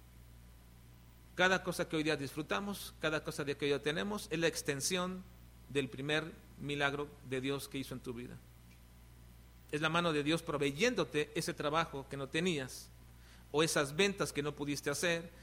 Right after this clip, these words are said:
o aquel negocio que te sal-, que te salió bien y que gracias a la pura bendición de Dios lo tienes, aquella bendición inesperada, y de ahí se deriva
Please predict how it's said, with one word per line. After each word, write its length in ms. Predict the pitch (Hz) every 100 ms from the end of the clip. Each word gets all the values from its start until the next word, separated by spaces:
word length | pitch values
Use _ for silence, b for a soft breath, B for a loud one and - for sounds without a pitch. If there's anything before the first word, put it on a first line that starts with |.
| B -
o 120 | 143
aquel 300 | 143 180 175
negocio 400 | 170 180 233 202
que 100 | 170
te 160 | 165
sal-, 280 | 151 156 160
que 160 | - 156
te 100 | 156
salió 260 | 156 165
bien 320 | 170 170 175 180
y 100 | 151
que 340 | 160 151 135 B B
gracias 420 | 131 170 175 170 151
a 60 |
la 120 | 143
pura 360 | - 208 214 - - - -
bendición 500 | 143 135 135 170 180
de 100 | 185
Dios 320 | 139 123 - - - - -
lo 160 | 143
tienes, 360 | 139 135 123 135
aquella 360 | - 180 180
bendición 440 | 165 143 139 165 160
inesperada, 520 | 151 - 147 156 147
y 180 | 202 214
de 120 | 196
ahí 220 | 175 240
se 140 | - 202
deriva 400 | 196 196 139